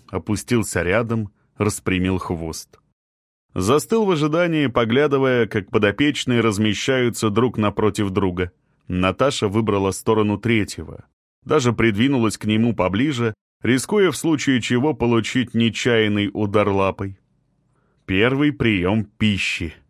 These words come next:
довольно протянул Алексей, потирая руки. «Думаю, у людей вкусовые рецепторы куда чувствительнее, чем у...»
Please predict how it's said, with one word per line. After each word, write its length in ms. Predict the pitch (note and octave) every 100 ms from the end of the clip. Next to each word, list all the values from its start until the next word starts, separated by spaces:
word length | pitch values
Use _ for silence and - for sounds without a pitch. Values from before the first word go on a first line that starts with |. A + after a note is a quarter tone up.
| _ -
довольно 640 | G#2+ C#3 D3 B2+ G#2+ G2+
протянул 460 | F#2+ G#2 G#2+ G#2 G2+
Алексей, 440 | G2+ A2+ - F#3
потирая 600 | B2 A#2 - A2 G#2+ G2+
руки. 360 | G2 F2+ G2+ F#2 _ _ _ _ -
«Думаю, 460 | G2+ C3 F3+ G3+
у 20 |
людей 320 | F#3+ D#3 C#3+ D#3+
вкусовые 500 | - C#3+ C3+ C#3+ C#3
рецепторы 560 | C3 - C3 - D3+
куда 280 | C#3 B2 A#2+
чувствительнее, 840 | - C#3 - A#2 B2+ C3 B2+ A#2+
чем 320 | - B2 B2 -
у...» 300 | B2+ B2